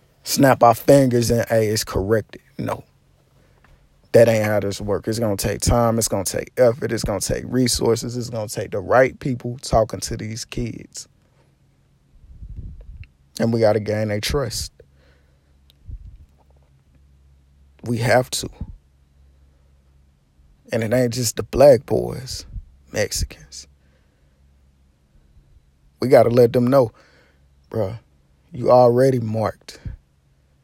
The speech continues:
You're already targeted. Why take each other out? We can't be hypocrites, though, especially when you come from that walk of life. It ain't gotta be that you was in no gang. You coulda been out here in the mix.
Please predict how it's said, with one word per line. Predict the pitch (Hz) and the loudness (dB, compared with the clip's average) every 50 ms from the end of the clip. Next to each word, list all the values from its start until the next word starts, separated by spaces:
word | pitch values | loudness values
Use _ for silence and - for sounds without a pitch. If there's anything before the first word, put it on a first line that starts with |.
| _ _ - | _ _ 0
You're | - 117 117 | 4 6 6
already | 117 120 127 127 110 101 - | 6 6 6 4 2 0 -2
targeted. | - - - 113 110 104 101 104 110 - - - _ _ _ - - - _ _ _ _ | 0 2 2 4 2 0 -2 -4 -8 -14 -18 -20 _ _ _ -20 -20 -20 _ _ _ _
Why | - - 110 117 | 0 0 0 0
take | - - - - - - | 0 -2 -6 -6 -6 -6
each | 139 127 - - | -8 -6 -6 -6
other | 156 143 135 131 - - - | -6 -6 -6 -8 -8 -6 -6
out? | 131 113 - - - _ _ _ _ _ _ _ _ _ _ _ _ _ _ _ _ _ _ _ _ _ _ _ _ _ _ _ _ _ _ _ - | -6 -6 -8 -10 -16 _ _ _ _ _ _ _ _ _ _ _ _ _ _ _ _ _ _ _ _ _ _ _ _ _ _ _ _ _ _ _ -8
We | 131 | -6
can't | 120 - 143 139 139 117 | -2 0 2 2 2 0
be | 113 110 | -4 -6
hypocrites, | - - 110 - - 147 123 - 147 135 131 120 - | -6 -8 -6 -6 -6 -6 -4 -2 -2 -2 -4 -2 0
though, | - 131 123 | 0 2 2
especially | 120 - - - - - - 143 135 131 | 0 -2 -6 -8 -10 -10 -10 -8 -6 -6
when | 123 127 123 | -4 -4 -4
you | 120 123 | -4 -6
come | 120 - - 135 123 | -6 -6 -6 -4 -4
from | 117 - 123 120 117 | -4 -6 -6 -4 -4
that | 117 110 117 107 | -4 -4 -4 -2
walk | 113 117 117 104 - - | 2 2 2 2 2 -2
of | - 95 | -8 -8
life. | 95 104 110 117 139 131 120 - - - _ _ _ _ _ _ _ _ _ _ _ - | -4 0 0 0 0 0 -4 -8 -16 -20 _ _ _ _ _ _ _ _ _ _ _ -4
It | 143 | -2
ain't | 139 131 | 2 2
gotta | 131 131 127 | 2 2 2
be | 127 131 131 127 | 2 0 2 2
that | 123 120 113 - | 2 0 0 0
you | 135 127 | 0 0
was | 127 113 | 2 2
in | 120 117 | 2 2
no | 117 117 110 | 2 0 -2
gang. | - - 98 113 123 127 135 135 139 - _ _ - | -4 -4 -2 0 2 2 2 0 -2 -8 _ _ -12
You | 208 | -10
coulda | - - - - 147 | -4 -2 -2 -2 0
been | 147 160 160 156 | 0 0 2 2
out | 156 156 160 | 2 2 2
here | 165 165 | 2 0
in | 160 165 | 0 -2
the | 165 | -4
mix. | 165 170 185 185 160 135 - - - - - | -4 -4 -4 -4 -4 -4 -6 -10 -12 -12 -14